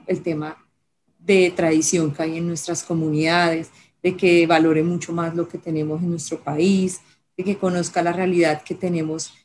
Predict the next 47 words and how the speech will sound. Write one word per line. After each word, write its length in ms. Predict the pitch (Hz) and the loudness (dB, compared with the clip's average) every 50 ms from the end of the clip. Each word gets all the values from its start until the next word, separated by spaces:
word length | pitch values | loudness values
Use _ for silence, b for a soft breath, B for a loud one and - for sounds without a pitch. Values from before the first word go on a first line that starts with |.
| _ _ _ _ _ - | _ _ _ _ _ -4
alrededor 420 | 196 196 185 196 202 190 175 156 | -2 -2 0 2 2 2 2 0
de 120 | 156 170 170 | -2 -6 -6
cada 320 | - 208 202 196 202 202 | -4 -4 -2 -2 0 0
uno 100 | 202 208 | 0 0
de 80 | 202 196 | 0 -2
los 140 | 202 196 | -2 -4
productos. 340 | - 196 185 185 - - 175 | -2 -2 -2 -2 -2 -4 -2
No 100 | 185 196 | 0 0
es 80 | 185 180 | 0 0
solamente 520 | - 208 208 208 208 214 220 214 214 220 | -2 -2 0 2 2 2 2 0 0 2
una 280 | 220 220 214 208 214 214 | 2 2 4 4 4 4
olla 360 | 214 214 214 208 208 202 202 | 4 2 2 0 -2 -2 -2
o 40 | 202 | -2
una 240 | 196 180 175 175 - | -2 -2 -4 -4 -6
cazuela, 460 | - 208 190 - 190 185 180 180 175 | -6 -6 -4 -2 0 0 0 -2 -2
sino 260 | - 220 214 202 185 - b b b b _ _ _ - | -2 0 0 -2 -2 -6 b b b b _ _ _ -6
todo 140 | - 233 233 | -2 0 2
lo 160 | 247 254 247 | 2 0 0
que 120 | 247 - 226 | -2 -4 -2
hay 200 | 208 190 180 185 | -2 0 0 -2
alrededor 480 | 185 185 196 208 208 196 185 170 165 | -2 -2 -2 -2 0 0 0 -2 -2
de 100 | 170 170 | -4 -6
esa 240 | 170 - - 190 185 | -6 -4 -4 -2 0
olla, 240 | 185 190 190 190 190 | 0 0 0 0 -2
de 120 | 190 190 | -2 -4
esa 200 | 190 190 - 190 | -4 -6 -8 -10
cazuela, 480 | - 196 - - - 180 175 175 - - | -8 -8 -8 -6 -4 -4 -4 -4 -4 -4
todas 200 | - 196 180 175 | -2 0 0 2
las 160 | 180 180 185 | 2 2 0
manos 300 | 190 165 160 160 160 - | 0 -2 -4 -8 -10 -10
que 80 | - 175 | -8 -8
han 120 | 175 156 | -8 -4
pasado 480 | - 175 170 180 185 170 165 165 165 - | -6 -6 -4 -4 -4 -4 -4 -4 -6 -6
por 180 | - 180 175 | -6 -4 -4
esa, 340 | 160 151 - - - - _ b b b b b _ | -4 -6 -6 -10 -16 -20 _ b b b b b _
por 160 | - 196 185 | 0 2 2
ese 220 | 180 175 - 190 180 | 2 2 2 -2 -2
producto 600 | - - 196 180 180 180 185 185 - - 202 202 B B B B B B B | 0 2 4 4 6 4 4 2 -2 -6 -6 -6 B B B B B B B
y 80 | - 202 | -4 0
con 160 | - 220 202 | 2 4 4
el 120 | 190 185 | 4 4
amor 300 | 185 175 180 170 170 160 | 2 0 0 0 -2 -4
con 200 | - - 165 165 | -6 -8 -10 -10
que 120 | - - 190 | -6 -4 -2
lo 120 | 190 175 | -2 -2
han 140 | 165 156 160 | -2 -2 0
hecho. 640 | 175 180 180 180 180 175 175 - - - - - | 0 0 0 0 -2 -4 -6 -8 -12 -14 -16 -14